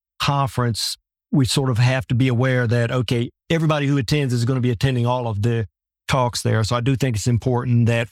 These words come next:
regardless of the sort of technical level of a given talk that's being given, that, that there's something there for everybody that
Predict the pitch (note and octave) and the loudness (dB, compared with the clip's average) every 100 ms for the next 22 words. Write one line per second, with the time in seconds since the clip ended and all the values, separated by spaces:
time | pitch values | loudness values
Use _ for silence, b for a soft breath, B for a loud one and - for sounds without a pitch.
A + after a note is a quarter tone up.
0 | - A#2+ B2 C3+ C3 A2 A#2+ G#2+ - B2 | 0 2 2 2 0 -2 -2 -2 -2 0
1 | A2 - B2 B2+ B2+ A#2 A#2 B2 A2+ A2+ | 0 -2 -2 -4 0 0 2 2 2 0
2 | G2 _ _ _ C3+ A#2 A2 C3 A2+ A2 | -2 _ _ _ -2 2 2 2 2 2
3 | A#2+ A2+ - - B2 - B2+ B2+ A#2+ A#2 | 0 -2 -8 -4 -4 -2 -2 0 2 2
4 | G#2 - _ _ A2 C3+ B2 A#2 A#2 A#2+ | 0 -6 _ _ 2 4 2 2 2 0
5 | C#3+ A2 A#2+ A2 - C3+ A#2 A#2 A2+ A#2 | -2 -2 0 0 0 -2 0 0 2 0
6 | A2 - C#3+ A#2 G#2+ A2+ A2 G#2+ A2+ A#2 | -2 -4 -2 0 0 0 0 0 0 -2